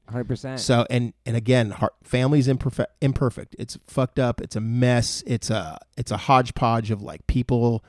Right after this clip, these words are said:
Speaker 2: doing dumb shit and doing great shit and,
Speaker 1: Yeah.
Speaker 2: like, feeling insecure. But I've always been able to rely on some aspect of it to make me feel like I can get through whatever I'm going through. And I,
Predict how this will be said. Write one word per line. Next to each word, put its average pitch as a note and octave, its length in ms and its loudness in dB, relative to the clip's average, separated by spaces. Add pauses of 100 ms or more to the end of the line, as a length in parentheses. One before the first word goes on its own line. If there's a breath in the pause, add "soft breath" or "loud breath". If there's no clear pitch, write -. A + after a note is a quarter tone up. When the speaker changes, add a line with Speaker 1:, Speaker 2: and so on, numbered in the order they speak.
(340 soft breath)
Speaker 2:
doing B2 320 2
dumb A#2 300 2
shit A#2 760 4
and G#2+ 120 -4
doing A#2 200 4
great A2+ 380 -2
shit A#2+ 560 4
and, C3+ 140 -4
Speaker 1:
Yeah. B2+ 200 0
Speaker 2:
like, A#2 140 -4
feeling B2 760 0
insecure. B2+ 840 4 (540 soft breath)
But A#2 120 4
I've A#2 100 2
always C3 320 4
been B2+ 120 0
able A#2+ 200 2
to A2+ 40 0
rely A2+ 540 -2
on G2+ 240 -8
some - 580 -2
aspect A2+ 460 -4
of A#2 120 0
it A#2 120 -2
to A2+ 80 -2
make A2 340 -4
me A2+ 80 -4
feel A#2 800 -2
like - 260 -12
I A2+ 120 -6
can A2+ 100 -8
get A#2 160 -4
through B2 440 2
whatever A#2 280 2
I'm A2+ 80 -2
going A2+ 220 2
through. - 240 -4 (480 soft breath)
And A#2+ 160 0
I, A#2 120 0